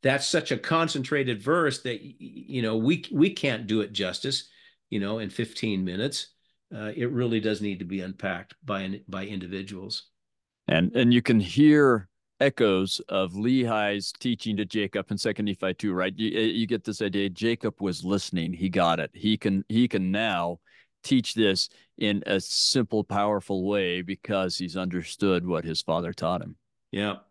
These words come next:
Speaker 1: And, and again, the influence of the brass plates and the influence of, of, uh, angelic messengers.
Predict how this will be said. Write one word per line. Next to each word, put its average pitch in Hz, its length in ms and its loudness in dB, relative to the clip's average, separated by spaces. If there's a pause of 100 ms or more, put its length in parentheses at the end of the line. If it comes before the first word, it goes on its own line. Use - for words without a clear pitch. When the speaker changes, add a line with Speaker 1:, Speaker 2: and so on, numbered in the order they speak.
(140)
Speaker 1:
And, 98 420 -6
and 101 160 -6
again, 101 580 -2
the 98 160 0
influence 110 640 0
of 98 440 -6
the 98 400 -6
brass 107 360 -6
plates 107 440 -2
and 92 100 -4
the 104 80 -4
influence 104 520 -4
of, 92 180 -8 (640)
of, 101 360 -10
uh, 95 340 -6 (360)
angelic 98 500 -2
messengers. 98 560 -2